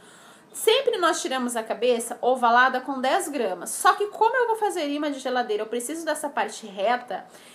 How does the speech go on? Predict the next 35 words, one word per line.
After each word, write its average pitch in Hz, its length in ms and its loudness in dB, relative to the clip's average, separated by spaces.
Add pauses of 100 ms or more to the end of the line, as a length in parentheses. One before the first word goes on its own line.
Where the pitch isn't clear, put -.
(100)
então 285 540 6
tudo 466 240 6
que - 80 -4
nós 392 160 0
vamos 320 220 -4
tirar 262 200 0
da 240 120 0
forma 247 420 -2
vai 269 120 0
ser 294 160 -4
rente 294 420 -4
à 508 60 -4
forma, 185 400 -4
ok? 294 380 -2 (340)
Então, 254 280 2
em 254 40 -2
vez 240 180 2
de, 240 100 -8
de - 500 -14
nó 254 260 6
de 277 160 -4
dez 302 340 0
gramas, 240 640 0
eu 262 120 0
vou 277 140 0
usar 277 280 2
só 339 400 0
oito 349 540 0
gramas. - 680 -8 (420)
Sovo 339 600 6
essas 254 400 0
oito 202 260 -6
gramas, 202 880 -6
bem 220 320 -4
sovadinho. 190 1200 -8